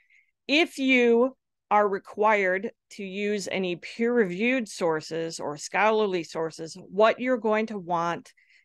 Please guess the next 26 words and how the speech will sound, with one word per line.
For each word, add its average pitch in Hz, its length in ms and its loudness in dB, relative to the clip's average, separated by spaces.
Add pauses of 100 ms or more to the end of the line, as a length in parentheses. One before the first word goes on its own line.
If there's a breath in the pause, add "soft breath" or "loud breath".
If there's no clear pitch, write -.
is 180 320 -2
to 180 480 -4
click 196 240 -8
on 175 200 0
academic 190 520 -2
journals, 175 480 -6 (520 soft breath)
although 214 200 6
you 233 200 6
could 277 200 2
also 202 300 4
just 180 220 -6
scroll 180 260 0
down 165 220 0
the 180 80 -4
page 165 540 -4 (500)
and 180 160 0
you 170 100 0
see 175 220 0
all 156 180 4
of 165 120 -2
these 160 320 -8 (960)
sources 247 600 4
are 180 560 2
arranged 180 640 -4
by 156 180 -6
type. 214 460 -2